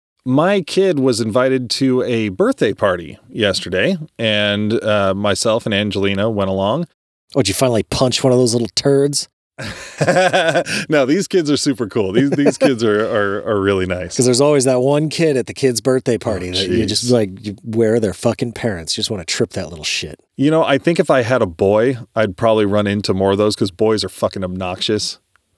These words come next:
Speaker 1: Yeah, like, like
Speaker 2: Yeah,
Speaker 1: that, that
Speaker 2: fair
Speaker 1: little
Speaker 2: enough.
Speaker 1: boy at, uh, that, that your daughter brought around a few years back to, like, a Christmas party or something. I
Speaker 2: Oh,
Speaker 1: wanna
Speaker 2: with the
Speaker 1: throw that
Speaker 2: Halloween
Speaker 1: kid through a
Speaker 2: party,
Speaker 1: window.
Speaker 2: yeah.
Speaker 1: Oh, is that what it was?
Speaker 2: Yeah.
Speaker 1: Yeah. That little shit. <laughs> Oh, you had a fucking smart mouth on him.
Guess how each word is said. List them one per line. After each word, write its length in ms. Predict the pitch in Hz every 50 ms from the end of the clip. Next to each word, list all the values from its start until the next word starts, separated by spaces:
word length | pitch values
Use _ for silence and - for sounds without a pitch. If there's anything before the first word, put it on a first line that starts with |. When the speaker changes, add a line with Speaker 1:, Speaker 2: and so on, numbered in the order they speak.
| _ _ _ _
Speaker 1:
Yeah, 120 | 87 95 104
like, 160 | 92 98 101
like 140 | 123 110 104
Speaker 2:
Yeah, 60 | 101
Speaker 1:
that, 180 | 127 120 113 101
that 100 | 120 123
Speaker 2:
fair 80 | 120 131
Speaker 1:
little 120 | 127 123
Speaker 2:
enough. 60 | 110 110
Speaker 1:
boy 240 | 117 117 117 113 110 107 101 113 107
at, 100 | 107 98
uh, 340 | 107 104 101 95 95 92 90
that, 260 | 95 107 98 98 92 - - -
that 180 | 117 104 95 95
your 120 | 98 101 104
daughter 360 | 90 107 101 104 101 101 95
brought 240 | 90 104 101 95 95
around 260 | 98 98 95 98 98
a 60 | 92
few 180 | - - 113 104
years 240 | 95 95 95 87 -
back 240 | - 95 92 90 -
to, 100 | - 104
like, 120 | 95 90
a 60 | 95
Christmas 360 | - - 110 101 - 113 107 -
party 260 | - 117 117 113 117
or 80 | 120 110
something. 380 | - 127 117 110 135 127 131 127 - _ _ _ _ _ _ _
I 60 | -
Speaker 2:
Oh, 20 | 131
Speaker 1:
wanna 140 | 120 135 127
Speaker 2:
with 100 | 123 117
the 60 | 123
Speaker 1:
throw 80 | 117
that 40 | 143 139
Speaker 2:
Halloween 160 | 131 127 127
Speaker 1:
kid 100 | 123 -
through 120 | 117 120 120
a 20 |
Speaker 2:
party, 100 | 110 113
Speaker 1:
window. 220 | 120 113 98 98 90
Speaker 2:
yeah. 60 | -
Speaker 1:
Oh, 80 | - 123
is 100 | 120 104
that 140 | 127 127 -
what 80 | -
it 40 | 127 135
was? 160 | 131 131 120
Speaker 2:
Yeah. 60 | 113
Speaker 1:
Yeah. 300 | 107 104 107 101 92 85 - _ _ _ - -
That 120 | 120 120 98
little 240 | 98 113 95 80 -
shit. 400 | - - - - 98 87 90 - _
<laughs> 500 | _ _ _ _ _ _ _ _ _ -
Oh, 1200 | 120 151 143 170 180 - 175 - - - - - 196 165 170 165 135 165 151 - 139 147 123 117 135
you 120 | 131 120
had 100 | 120 117
a 60 | 101
fucking 420 | - - - - - - 110 92 90
smart 420 | - - - - 135 131 123 -
mouth 240 | 139 139 131 113 -
on 140 | 110 107 117
him. 220 | 131 113 98 90